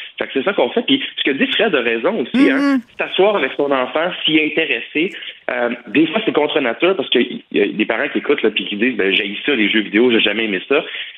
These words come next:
Speaker 1: Ben, ça fait partie de la réalité de nos enfants, puis ils aiment ça de la même façon qu'ils pourraient aimer jouer au hockey ou, euh, ou, euh, jouer au Monopoly, là, puis être des professionnels du Monopoly.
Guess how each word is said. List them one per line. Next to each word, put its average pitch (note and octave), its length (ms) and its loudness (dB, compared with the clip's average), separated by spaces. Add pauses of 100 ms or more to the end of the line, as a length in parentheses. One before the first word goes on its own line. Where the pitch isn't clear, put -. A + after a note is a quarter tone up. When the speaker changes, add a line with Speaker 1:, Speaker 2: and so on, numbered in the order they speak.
Speaker 1:
Ben, A#2+ 220 0 (640)
ça C#3 80 2
fait - 140 2
partie - 280 -4
de F#3+ 40 2
la C#3 60 0
réalité A#2 360 0
de D#3 60 -2
nos B2+ 220 4
enfants, G#2+ 320 0
puis B2+ 120 0
ils A2 160 0
aiment A2 240 -2
ça D3 100 4
de D3 60 2
la A#2 60 4
même C3 160 -2
façon B2+ 280 -4
qu'ils - 120 -2
pourraient A#2+ 260 2
aimer B2 340 0 (180)
jouer A#2 260 4
au C#3+ 160 4
hockey C3+ 540 2 (200)
ou, A#2+ 200 4
euh, G#2+ 360 2
ou, A2+ 180 2
euh, G2 440 2 (100)
jouer B2 240 4
au C3+ 80 4
Monopoly, A#2+ 540 2
là, C3+ 120 2
puis B2 140 -2
être A#2 120 -6
des G#2+ 200 2
professionnels C3 500 0
du C3 60 -2
Monopoly. A2+ 420 2